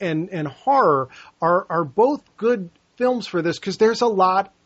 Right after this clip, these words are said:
of low-budget horror. There's a lot of low-budget action films. And it seems that horror films, to be successful,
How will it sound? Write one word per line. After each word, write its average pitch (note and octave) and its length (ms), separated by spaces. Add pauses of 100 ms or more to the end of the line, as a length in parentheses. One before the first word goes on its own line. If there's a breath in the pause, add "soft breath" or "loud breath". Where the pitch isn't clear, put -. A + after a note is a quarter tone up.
(100)
of F#3 260
low-budget D3+ 800
horror. D3+ 400
There's C#3 180
a D3 60
lot D3+ 200
of D3 80
low-budget C#3+ 460
action D#3 360
films. C3+ 300 (440 loud breath)
And G3 400
it G#3+ 180
seems A#3+ 540
that F3+ 260 (300 soft breath)
horror B3+ 400
films, F3+ 540
to E3+ 100
be F#3+ 220
successful, E3+ 1080